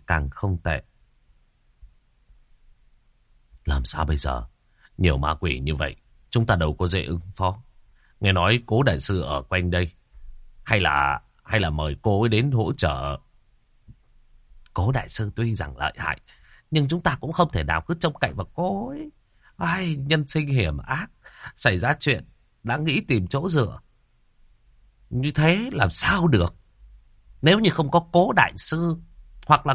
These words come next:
Cố đại sư không đến, vậy chúng ta chẳng phải là chờ chết sao? Ờ, ông nói đúng. Ta nghĩ quá đơn giản rồi.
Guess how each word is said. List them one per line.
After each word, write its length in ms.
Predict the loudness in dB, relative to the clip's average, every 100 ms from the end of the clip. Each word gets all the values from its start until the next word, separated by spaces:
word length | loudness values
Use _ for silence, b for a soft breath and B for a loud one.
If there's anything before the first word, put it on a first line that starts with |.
| 0
Cố 140 | 2
đại 200 | 2 0
sư 220 | 0 -2 0
không 280 | -2 0
đến, 240 | -2 -2 -4 -8 -12 -6
vậy 200 | -6 -4
chúng 140 | 0
ta 160 | 4 4 4
chẳng 140 | -2
phải 100 | -2
là 100 | -4
chờ 220 | 0 0 2
chết 180 | -2 -4
sao? 340 | -2 6 6 6 -2 -14 -20 _ -20 -20 -20 -20 -12
Ờ, 180 | -10 -10 -14
ông 220 | -6 -4 -2
nói 140 | -2
đúng. 220 | -2 -2 -6 -16 -18 -16 -14 -14 -2
Ta 100 | -2
nghĩ 220 | -2 -6 0
quá 160 | 2
đơn 220 | 2 0 -2
giản 260 | -4 -6
rồi. 200 | -10 -12